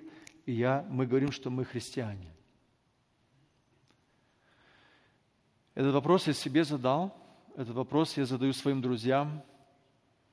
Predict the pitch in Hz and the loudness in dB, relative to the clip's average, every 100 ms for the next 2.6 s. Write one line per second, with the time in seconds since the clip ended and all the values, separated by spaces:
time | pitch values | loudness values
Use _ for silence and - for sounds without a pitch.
0 | _ _ - 113 117 123 120 123 127 - | _ _ -12 -8 -4 -4 -2 -2 -2 -6
1 | 127 110 110 117 117 135 113 123 127 123 | -6 -6 -6 -8 -10 -10 -4 -2 -2 -4
2 | 117 123 110 107 92 | -2 -2 -4 -8 -10